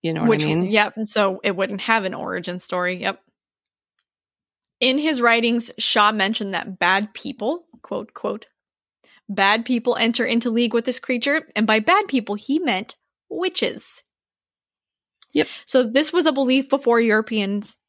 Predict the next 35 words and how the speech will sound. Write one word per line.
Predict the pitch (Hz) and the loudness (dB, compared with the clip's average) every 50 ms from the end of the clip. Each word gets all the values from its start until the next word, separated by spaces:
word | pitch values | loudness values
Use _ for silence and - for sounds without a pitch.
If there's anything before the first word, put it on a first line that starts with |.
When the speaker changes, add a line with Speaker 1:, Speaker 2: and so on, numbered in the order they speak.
| _ - | _ -4
Speaker 2:
ever | - 196 196 202 226 220 | -2 0 2 2 2 2
came | - 240 214 208 | 2 2 2 2
to | 208 - | 0 0
the | - 233 220 | -2 0 2
region. | 226 196 175 - 185 185 | 2 2 2 0 0 0
They | 190 185 | -2 -2
did | 175 - 185 185 185 | -2 -2 -2 0 0
believe | 202 202 208 226 220 | 0 2 2 4 4
in | 226 226 | 4 4
witches. | 214 185 175 - 185 185 180 | 2 2 0 0 -2 -4 -4
So | - - | -4 -4
this | 185 180 180 185 - | -2 -2 0 2 0
isn't, | 208 196 240 233 220 - | 2 2 2 2 2 0
like, | - 214 208 - | -2 -2 0 2
a | 220 | 2
European | 208 202 208 220 226 220 - - - 320 302 254 185 | 4 4 4 4 2 0 -4 -2 0 2 4 4 2
introduction. | 135 113 - - - - - - - - - - - 220 - _ _ _ _ _ _ _ _ _ _ _ _ _ - - - - - - - - | 0 -2 -4 -6 -4 -4 -4 -2 -4 -6 -6 -6 -6 -10 -12 _ _ _ _ _ _ _ _ _ _ _ _ _ -20 -20 -20 -20 -20 -20 -2 0
Um, | - 185 170 - | 0 2 2 2
it | - 214 220 | 0 0 2
is | - 233 247 240 247 | 2 2 2 2 2
widely | 233 233 226 233 233 240 247 | 2 2 2 2 2 2 2
believed | 208 220 226 226 226 214 202 | 2 2 2 2 2 0 -2
that | 202 - | -4 -6
the | 202 | -6
Tokolosh | 196 - - 262 262 262 254 233 220 214 220 214 - - - _ _ _ _ | -8 -4 -2 -2 0 0 0 0 2 0 0 -2 -4 -8 -10 _ _ _ _
is | - 220 208 | -4 -4 -4
conjured | - - - - 254 269 285 302 311 294 254 | -4 -8 -4 0 2 2 2 2 0 0 2
by | 254 247 220 | 2 2 2
witches | 202 190 190 190 - - 185 185 - | 2 0 -2 -2 -4 -6 -8 -10 -10
to | - - - - | -14 -6 0 2
act | 190 196 196 - - | 2 2 2 -2 -6
as | - - 196 | -6 -6 -6
familiars | - - 196 190 196 208 220 233 240 233 240 240 - | -6 -6 -6 -2 0 2 4 4 4 4 2 2 0
or | - 190 185 | -2 -4 -4
sidekicks, | - - - 247 320 330 269 - 208 165 175 170 - - | -2 0 2 4 4 2 2 0 -2 -4 -4 -4 -8 -12